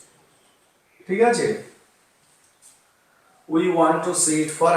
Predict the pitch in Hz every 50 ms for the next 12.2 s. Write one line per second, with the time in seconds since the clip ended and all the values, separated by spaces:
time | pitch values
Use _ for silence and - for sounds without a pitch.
0 | 143 - 117 - - - - 147 143 120 104 - - - - - - - - -
1 | - 123 131 131 131 135 135 139 139 - 180 170 160 139 123 120 123 120 120 -
2 | 151 143 143 170 160 - 117 107 107 - 127 120 - - 147 151 147 147 - -
3 | - - - - - - - - - _ - 190 196 196 190 190 - - - -
4 | - 190 196 214 214 214 220 220 208 214 220 208 196 190 190 185 208 208 208 -
5 | 214 208 208 214 208 190 190 190 185 190 - 226 220 226 226 190 160 151 - -
6 | 160 165 165 190 185 180 175 - - 185 185 190 185 202 214 208 - 196 196 196
7 | 202 214 214 208 196 185 175 170 170 160 156 151 147 175 175 175 185 185 185 180
8 | 180 - 190 190 - - - - - - - - _ - 190 190 196 202 202 196
9 | 196 196 202 - 202 208 208 208 208 214 208 208 - - - - - 151 151 147
10 | 147 147 143 - 165 - 202 196 196 185 175 - 190 208 196 202 196 196 170 165
11 | 170 170 170 - 170 165 165 160 160 170 185 190 196 - 202 190 180 165 185 170
12 | 170 180 190 196